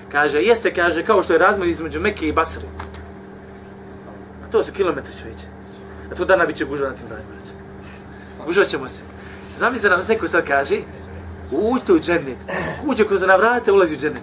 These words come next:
E, kako bi se nama, kako se nama, izbili bi štokovi i, i sve. Tog dana bit će gužva, braće. Bit će gužva. Volim Allah da nas počasti s vama. Allah mi koga Allah počasti, taj je počašćen s vama. Koga počasti, taj je počašćen. Kaže, joj, tako.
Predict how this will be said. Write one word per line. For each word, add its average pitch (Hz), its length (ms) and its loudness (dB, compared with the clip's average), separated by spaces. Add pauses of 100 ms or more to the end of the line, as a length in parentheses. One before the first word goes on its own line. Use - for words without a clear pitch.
(120)
E, 269 140 -4
kako 151 200 0
bi 143 60 -4
se 139 100 -4
nama, 139 220 2
kako 143 180 0
se 151 140 -2
nama, 135 200 4 (460)
izbili 202 280 6
bi 175 120 0
štokovi 190 520 6
i, 156 180 4 (540)
i 185 60 10
sve. - 200 4 (2000)
Tog 208 180 8
dana 226 360 4
bit 220 160 0
će 175 80 2
gužva, 147 280 0
braće. - 200 -12 (320)
Bit 175 180 4
će 151 60 -2
gužva. 139 300 2
Volim 185 180 8
Allah 185 180 8
da 180 80 6
nas 156 80 2
počasti 143 420 -2
s 131 60 -10
vama. 127 160 -4 (340)
Allah 196 340 6
mi 170 60 -4
koga 180 220 4
Allah 180 240 6
počasti, 151 280 0
taj 156 80 4
je 139 80 4
počašćen 135 400 -6
s - 80 -14
vama. - 120 -14 (440)
Koga 147 220 4
počasti, 131 340 2
taj 123 80 0
je 117 60 0
počašćen. 127 260 -6 (160)
Kaže, 147 180 6 (180)
joj, - 260 -2 (140)
tako. - 300 -16